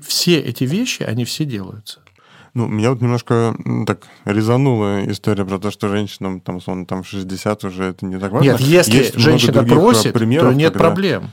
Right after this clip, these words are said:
Speaker 2: когда это важно, или когда это не доносится, или когда,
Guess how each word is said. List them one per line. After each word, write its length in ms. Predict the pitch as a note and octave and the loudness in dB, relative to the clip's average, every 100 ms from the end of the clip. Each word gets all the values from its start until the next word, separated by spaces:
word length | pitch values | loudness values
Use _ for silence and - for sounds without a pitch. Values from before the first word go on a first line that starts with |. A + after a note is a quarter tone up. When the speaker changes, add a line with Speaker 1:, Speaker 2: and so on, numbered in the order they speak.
| _ | _
Speaker 2:
когда 500 | - G2+ G2+ A2+ A2+ | -6 -2 0 0 0
это 340 | A2 G#2 G#2+ G2 - | -4 -6 -6 -8 -12
важно, 640 | G2+ G#2+ G#2 D#3 F3+ C#3 | -12 -6 0 0 2 0
или 100 | A2 | -2
когда 240 | G2 G2+ G#2+ | -4 -2 -2
это 120 | G2 | -4
не 180 | G#2 G2+ | -4 -2
доносится, 580 | G2+ C3+ E3 - - | 0 0 -4 -6 -4
или 140 | G#2 G2 | -4 -2
когда, 400 | G2+ F#2+ G2+ | -4 -2 -4